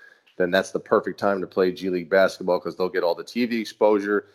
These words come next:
And then I've heard that they probably won't start until February or March of next year. So I've heard so many different scenarios. So, uh, you know, I, I keep networking. I keep talking to a lot of people that are involved in, in, you know, in both the G League and N B A. And, um,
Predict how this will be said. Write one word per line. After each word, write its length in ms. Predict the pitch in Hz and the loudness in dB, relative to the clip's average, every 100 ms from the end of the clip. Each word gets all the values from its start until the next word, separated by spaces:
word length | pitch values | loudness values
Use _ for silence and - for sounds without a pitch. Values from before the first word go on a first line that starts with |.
| _ _ - | _ _ -2
And 120 | 117 | 2
then 80 | 131 | 2
I've 220 | 123 113 | 2 -2
heard 280 | 113 117 101 | -4 -4 -6
that 100 | 98 | -8
they 100 | 101 | -10
probably 380 | - 107 101 98 | -6 -6 -4 -8
won't 240 | 90 90 | -10 -12
start 280 | - 98 90 | -4 -2 -2
until 300 | 90 98 90 | -6 -8 -8
February 460 | - 98 92 92 | -8 -8 -6 -6
or 60 | 85 | -6
March 340 | 87 87 87 | -6 -8 -8
of 100 | 85 | -16
next 240 | 82 80 - | -18 -10 0
year. 140 | 104 | 0
So 120 | 92 | 2
I've 140 | 90 90 | 0 2
heard 220 | 104 98 | 0 0
so 160 | - 110 | -2 -2
many 160 | 107 | -2
different 280 | 98 - 92 | -4 -8 -12
scenarios. 840 | - 95 98 104 92 87 85 - _ _ _ _ - | -14 -4 2 2 2 -4 -6 -14 _ _ _ _ -18
So, 360 | - 92 87 | -2 0 2
uh, 260 | 87 85 82 - | 0 -2 -4 -8
you 100 | 113 | -6
know, 60 | 92 | -2
I, 140 | 95 - | -2 -4
I 100 | 104 | -6
keep 260 | - 113 | -6 -4
networking. 500 | 107 110 117 110 110 | -2 0 0 -2 -4
I 60 | 101 | -6
keep 200 | 110 98 | -8 -6
talking 320 | 104 95 95 | -4 -4 -4
to 40 | |
a 40 | 95 | -2
lot 180 | 92 90 | -2 -2
of 80 | |
people 300 | - 101 101 | -6 -10 -6
that 120 | 92 90 | -4 -4
are 140 | 87 | -6
involved 400 | 82 92 90 90 | -4 0 0 -4
in, 100 | 87 | -14
in, 280 | 87 92 90 - | -20 -20 -20 -20
you 80 | |
know, 260 | 90 85 82 _ 90 | -16 -16 -16 _ -18
in 80 | |
both 380 | 80 90 87 - - | -4 -2 -4 -10 -10
the 160 | 92 | -10
G 180 | 78 92 | -6 -2
League 160 | 90 85 | -2 -2
and 100 | 85 | -6
N 100 | 85 | -4
B 160 | 87 | 2
A. 200 | 90 92 | 4 4
And, 140 | 85 85 - - - _ - | 0 -6 -20 -20 -20 _ -8
um, 460 | 87 87 82 107 | -2 0 0 -4